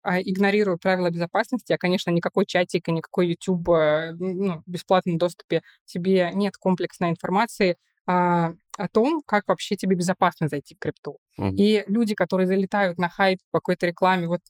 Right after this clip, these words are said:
Speaker 1: ну, про-, залетают, да, то есть это слово прям хорошо отражает, они залетают, игнорируя правила безопасности, правила хранения, а, залетают на сигналы какие-то, то есть платят деньги. И, то есть ты можешь даже зарабатывать месяц, а потом дальше все потерять.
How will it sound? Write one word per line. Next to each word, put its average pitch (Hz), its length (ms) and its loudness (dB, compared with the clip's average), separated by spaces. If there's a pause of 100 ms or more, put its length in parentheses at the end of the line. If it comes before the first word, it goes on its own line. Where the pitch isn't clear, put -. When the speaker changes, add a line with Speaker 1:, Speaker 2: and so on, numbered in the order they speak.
Speaker 1:
ну, 330 80 0
про-, 220 180 0
залетают, 175 720 0
да, 185 180 -4
то - 60 -4
есть - 120 -4
это 160 120 -2
слово 170 240 0
прям 165 220 -6
хорошо 175 280 -2
отражает, 220 460 -2 (400)
они 208 460 2
залетают, 208 600 -2 (200)
игнорируя 214 520 2
правила 185 260 0
безопасности, 190 680 -2
правила 175 320 2
хранения, 185 560 -2 (560)
а, 170 420 2
залетают 208 540 2
на 190 80 0
сигналы 196 460 0
какие-то, 233 440 -2
то - 80 -2
есть 175 120 -6
платят 175 320 0
деньги. 170 380 0
И, 214 180 -4
то - 140 0
есть 240 120 -2
ты 240 100 2
можешь 269 240 2
даже 247 140 4
зарабатывать 214 500 0
месяц, 196 360 -4
а - 60 -4
потом 190 200 0
дальше 180 200 2
все 165 120 -6
потерять. - 480 -8